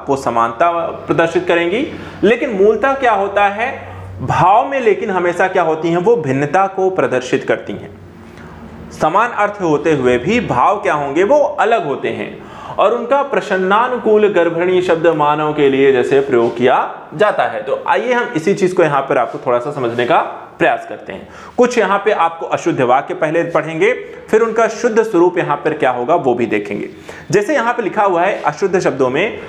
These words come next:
"रमेश मेरे शब्दों पर ध्यान नहीं देता।" पहले ही मैंने बता दिया शुद्ध लिखा हुआ, आपके क्वेश्चन में आपसे सिर्फ पूछ लिया जाएगा शुद्ध है अशुद्ध है क्या गलत है।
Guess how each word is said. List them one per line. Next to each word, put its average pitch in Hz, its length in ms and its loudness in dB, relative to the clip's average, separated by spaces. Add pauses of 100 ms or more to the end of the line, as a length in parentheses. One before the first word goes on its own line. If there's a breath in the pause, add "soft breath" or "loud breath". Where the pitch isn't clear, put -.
(180 loud breath)
"रमेश 202 720 0 (540)
मेरे 202 500 4
शब्दों 170 580 0
पर - 540 0
ध्यान 147 460 -2
नहीं 131 320 -4
देता।" 190 280 2 (920)
पहले 151 300 0
ही 202 60 2
मैंने 190 200 -2
बता 175 220 0
दिया 220 200 0
शुद्ध 175 240 -2
लिखा 139 240 2
हुआ, 117 160 -4
आपके 113 200 -4
क्वेश्चन 175 340 -2
में 180 60 0
आपसे 175 180 -4
सिर्फ 202 180 -2
पूछ 165 200 2
लिया 151 120 4
जाएगा 135 260 2
शुद्ध 156 240 -2
है 160 60 4
अशुद्ध 147 240 -2
है 165 80 2
क्या 127 180 0
गलत - 260 -6
है। - 140 -12